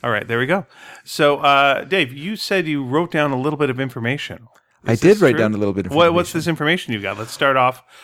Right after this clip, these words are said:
Speaker 1: Let's start off with the facts and then, uh, do a hard <laughs> turn into opinions. And I know what you're saying. Two guys talking about movies. It's about damn time. It's about damn time for this kind of show.
Speaker 2: Thank goodness.
Speaker 1: And you know what?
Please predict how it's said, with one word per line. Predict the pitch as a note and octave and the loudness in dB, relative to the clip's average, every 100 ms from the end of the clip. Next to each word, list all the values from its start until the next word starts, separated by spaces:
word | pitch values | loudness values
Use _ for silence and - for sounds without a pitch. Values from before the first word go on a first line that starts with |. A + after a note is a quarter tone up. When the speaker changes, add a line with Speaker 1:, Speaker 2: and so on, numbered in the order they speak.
| - | -8
Speaker 1:
Let's | F3 | -4
start | - E3 D#3+ | 4 4 4
off | |
with | C#3+ | -4
the | C3+ | -6
facts | D3+ D3 D#3+ - | 2 4 2 -4
and | C3+ | -6
then, | C3 B2 | -2 0
uh, | A#2+ A#2 A#2 | 2 2 0
do | C3+ | 0
a | B2 | 0
hard | C3+ D#3 D#3+ D#3+ - | 2 4 6 6 2
<laughs> | |
turn | - D#3+ D#3 D3 C3 C3+ - - | -2 2 2 2 -2 -8 -16 -4
into | D#3+ D#3 D3+ | -2 0 0
opinions. | C3+ E3+ F3 B2+ G#2+ - - - | 0 -2 -2 -2 -4 -12 -20 -4
And | D#3 | 0
I | E3 | 2
know | G3+ | 0
what | G3+ | -2
you're | |
saying. | F3+ G#3+ A3 A2+ A2 - _ - | -2 2 2 0 -4 -18 _ -4
Two | F#3+ | 2
guys | E3+ E3 | 4 4
talking | - E3+ E3 | 4 2 2
about | D3+ C3+ | 2 2
movies. | E3+ D3+ A2 - - _ | 2 0 -2 -6 -14 _
It's | - | -10
about | A#2+ A#2+ A#2+ | 0 0 0
damn | B2+ B2 | 0 -2
time. | B2 A2+ F#2 - _ _ | -2 -6 -8 -16 _ _
It's | D3 B2 C#3 | -4 -2 -2
about | A#2 - C3+ C3+ D3+ - | -2 0 4 4 4 0
damn | C3+ C#3 C#3+ C#3 | 2 2 2 0
time | C3+ A#2+ A2+ | 0 0 0
for | A2 | -6
this | A2 | -8
kind | - A2+ | -8 -8
of | G2+ | -6
show. | - G2+ F#2+ | -8 -8 -10
Speaker 2:
Thank | - D3 C#3 | -2 0 2
goodness. | B2+ A2+ - | 0 0 -2
Speaker 1:
And | C#3 | -4
you | C3+ | 0
know | C3 | 2
what? | C#3+ D#3+ | 2 2